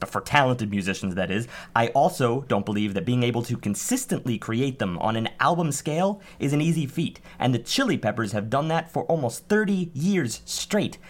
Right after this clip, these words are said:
They are a very layered ensemble, and they get away with it even more so because, in general, they write very lively stuff,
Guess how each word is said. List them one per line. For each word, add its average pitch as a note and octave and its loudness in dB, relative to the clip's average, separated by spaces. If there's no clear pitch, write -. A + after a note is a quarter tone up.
They D3+ 2
are D3 8
a - 2
very F3+ 4
layered A#2+ 2
ensemble, G2+ 0
and B2 2
they B2+ 4
get F3 2
away D3 4
with C3 0
it B2 0
even B2 2
more B2 2
so A2+ 0
because, D#3 2
in D3+ 2
general, D#3+ 2
they D3+ 0
write A#2+ 2
very B2 0
lively A2+ 2
stuff, - -2